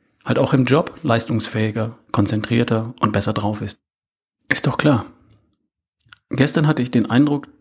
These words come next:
dass es der Geschäftsleitung gar nicht in erster Linie um die Optimierung der Performance ging. Man wollte den Mitarbeitern ganz neben fachlichen Themen auch mal Anregungen für ihre persönliche Weiterentwicklung anbieten.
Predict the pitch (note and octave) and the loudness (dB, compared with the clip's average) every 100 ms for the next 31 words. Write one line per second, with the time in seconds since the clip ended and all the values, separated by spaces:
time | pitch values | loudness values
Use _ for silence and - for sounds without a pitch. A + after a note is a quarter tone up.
0 | _ B2 - B2 - - - A2 B2 - | _ -6 -4 -6 -8 -8 -6 -2 -2 -2
1 | - A#2+ A#2 A#2 A2 A#2+ B2 A2 A#2 - | -2 -2 0 0 2 2 2 0 -2 -2
2 | A2 A2+ B2 A2+ G#2+ G#2 G#2+ - G#2+ G#2+ | 0 2 4 4 2 0 -4 -2 0 2
3 | A#2 A2 G#2+ G#2 A2 - A2 G#2+ G#2 A2 | 2 0 -4 -6 -6 -2 0 -2 -4 -8
4 | A#2 - _ _ _ _ _ _ _ _ | -8 -10 _ _ _ _ _ _ _ _
5 | - A2 C3 C#3 B2 A#2 C#3+ B2+ B2+ C3 | -2 0 2 2 2 2 2 0 0 0
6 | B2 - B2 C3+ - - - A#2+ A#2+ - | 0 2 0 0 -6 -14 -2 0 2 0
7 | B2 C#3 B2 B2 B2+ B2 A#2+ A#2 - _ | -2 -2 -2 -2 0 2 0 -2 -12 _
8 | _ _ _ _ - - C3 - B2+ D3+ | _ _ _ _ -6 -2 -2 2 2 4
9 | C#3+ C#3 C#3 C3+ C3+ B2 A#2+ A#2 A#2+ C3+ | 2 4 2 2 0 -2 -2 0 0 2
10 | B2+ A2+ A#2 G#2+ G#2 G#2 - G#2 G2+ G2 | 0 0 0 0 -2 -2 -4 -4 -4 -6
11 | G#2 G#2 G#2 - | -6 -8 -10 -14